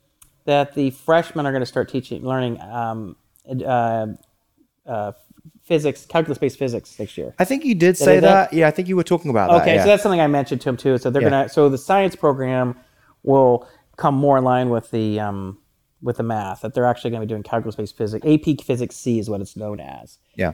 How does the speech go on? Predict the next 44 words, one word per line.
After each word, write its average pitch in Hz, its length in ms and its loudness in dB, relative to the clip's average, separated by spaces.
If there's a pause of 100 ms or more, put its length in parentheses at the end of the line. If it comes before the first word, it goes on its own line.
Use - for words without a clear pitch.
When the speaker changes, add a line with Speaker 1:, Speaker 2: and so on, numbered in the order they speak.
Speaker 1:
Uh, 120 60 -8
they've 117 200 0
created 160 400 2
that 135 160 2
course. 117 300 0
They 143 60 0
didn't 131 120 -6
have, 139 360 -2
they - 60 -4
didn't 139 180 0
ever 113 140 0
offer 120 280 2
that 107 140 -4
course - 220 -8
before, - 280 -10
but 113 120 -8
they're 113 80 -8
gonna 110 120 -8
create 135 240 -4
that - 140 -6
course, 104 340 -6
and 127 220 -12
they're 117 80 -6
gonna 107 80 -8
stick - 200 -8
our 107 60 -4
freshmen 107 440 -6
in 101 100 -12
it. 104 120 -14
And 113 120 -8
of 104 100 -6
course, - 300 -4 (640)
our 120 100 0
five 104 280 -2
sophomore 104 480 -6
kids 87 260 -10
will 90 100 -8
join 95 360 -12
since - 180 -20
it - 80 -18
didn't 98 160 -16
exist 92 280 -16
last 101 220 -8
year, 69 140 -12